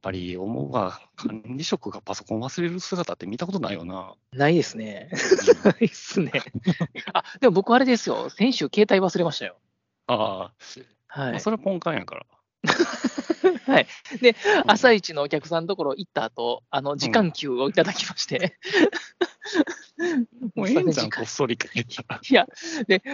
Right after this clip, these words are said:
Speaker 2: 朝そのお客さんのとこ行くときに嫁さんに
Speaker 1: うん。
Speaker 2: 言ったら着信三つぐらい入っとったんですよ。<laughs> 写真送ってくれて。
Speaker 1: やばいやばい。
Speaker 2: あ、こと、ことか、まあまあ、別に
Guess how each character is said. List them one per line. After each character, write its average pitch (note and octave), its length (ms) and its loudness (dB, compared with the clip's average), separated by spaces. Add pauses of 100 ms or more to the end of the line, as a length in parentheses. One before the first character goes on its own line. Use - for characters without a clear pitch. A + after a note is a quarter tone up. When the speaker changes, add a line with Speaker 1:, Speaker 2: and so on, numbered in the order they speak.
(160)
Speaker 2:
朝 F#3+ 240 6
そ G3 120 4
の E3 100 4
お E3 60 2
客 F#3 180 6
さ - 100 2
ん A3+ 40 -2
の A#3+ 40 0
と B3 60 2
こ G3 80 6
行 G3 100 2
く A3 40 -2
と G#3+ 100 0
き F3 100 -12
に D3+ 120 -2
嫁 F#3 180 0
さ F#3+ 140 0
ん F#3 80 -2
に F3+ 280 -4 (360)
Speaker 1:
う C3+ 40 -2
ん。 B2+ 100 0
Speaker 2:
言 F#2+ 100 0
っ - 20 -6
た D3+ 80 6
ら C3+ 80 4
着 - 200 -2
信 A3+ 180 4
三 B3 100 4
つ - 100 -8
ぐ A3+ 80 4
ら G#3+ 60 8
い - 40 4
入 C3+ 100 0
っ - 20 -20
と - 120 -4
っ - 40 -2
た - 80 -4
ん - 40 -10
で G#3 60 10
す - 220 -4
よ。 G#3+ 120 4
<laughs> - 1500 0
写 C#4+ 140 4
真 C4+ 220 6
送 B3 180 2
っ - 40 -4
て A3+ 120 -4
く G#3+ 60 4
れ E3 100 8
て。 B2 260 4 (180)
Speaker 1:
や B3+ 140 -4
ば - 120 2
い - 40 6
や - 60 6
ば - 80 6
い。 - 160 -8
Speaker 2:
あ、 - 40 -12
こ F4 80 0
と、 - 100 2
こ - 140 2
と D#4 100 -2
か、 C4 240 2
ま A#3 260 4
あ G3 40 2
ま A3 180 2
あ、 D#3+ 40 0
別 F#3+ 300 -10
に G#3+ 180 -6